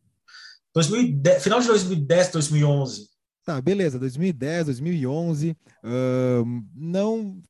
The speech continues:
Speaker 2: né, vamos, vamos, vamos uns dez anos pra trás, assim. Hoje não é tão fácil, eu quiser aqui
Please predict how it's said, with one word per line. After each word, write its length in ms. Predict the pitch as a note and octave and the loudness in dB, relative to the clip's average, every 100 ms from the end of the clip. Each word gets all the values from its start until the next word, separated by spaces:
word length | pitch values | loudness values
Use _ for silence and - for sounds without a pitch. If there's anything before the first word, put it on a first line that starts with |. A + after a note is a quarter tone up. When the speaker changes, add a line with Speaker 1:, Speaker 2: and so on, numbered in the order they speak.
| - | -18
Speaker 2:
né, 460 | C#3+ D#3+ D3+ F3 | -10 -8 -4 -2
vamos, 200 | G#3 E3+ | 0 0
vamos, 220 | D3+ E3+ E3 _ - - | 0 0 -2 _ -20 -12
vamos 340 | C#3 C3+ E3+ | -6 -2 -2
uns 100 | C3+ | -2
dez 300 | A#2 E3+ D3+ | 0 0 4
anos 200 | D3+ E3+ | 2 2
pra 160 | - B2+ | -2 -4
trás, 360 | - B2+ D3+ A#2+ | -4 -4 -4 -6
assim. 320 | - D#3+ E3+ _ _ _ _ C#3+ - | -6 -6 -6 _ _ _ _ -14 -2
Hoje 400 | F#3 B3 A#3+ B3 | 2 4 2 2
não 220 | A#3 G#3+ | 2 2
é 80 | A3+ | 2
tão 240 | - G3 | 0 -2
fácil, 240 | - G3 | 0 -2
eu 60 | F#3+ | -2
quiser 260 | F#3 E3 G#3+ | -6 -4 -2
aqui 500 | G3 - A3 A3+ | -4 -4 0 0